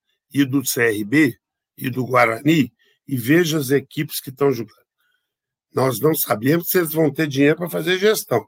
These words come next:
mas a qualidade da Série B esse ano tá, tá, tá muito boa. Os nomes da Série B, né, o Ralf, Valdívia, estão jogando Série B.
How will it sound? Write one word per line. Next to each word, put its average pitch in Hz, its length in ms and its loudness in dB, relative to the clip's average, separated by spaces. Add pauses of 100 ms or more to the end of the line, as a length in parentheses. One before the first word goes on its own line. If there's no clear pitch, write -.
(440)
mas 113 160 -2
a 131 120 4
qualidade 156 720 4
da 123 100 -4
Série 120 260 -4
B 117 140 -8
esse - 240 -6
ano 147 320 0 (360)
tá, 131 120 2 (340)
tá, 117 220 -2 (140)
tá 127 180 2
muito 139 360 4
boa. 135 320 2 (440)
Os 113 240 -8
nomes 165 440 4
da 147 160 0
Série 107 280 -6
B, 139 380 0 (520)
né, 156 200 4
o 123 160 0 (420)
Ralf, 139 720 4 (120)
Valdívia, 117 760 -4
estão 170 200 -6
jogando 240 320 -6
Série - 240 -6
B. - 360 -4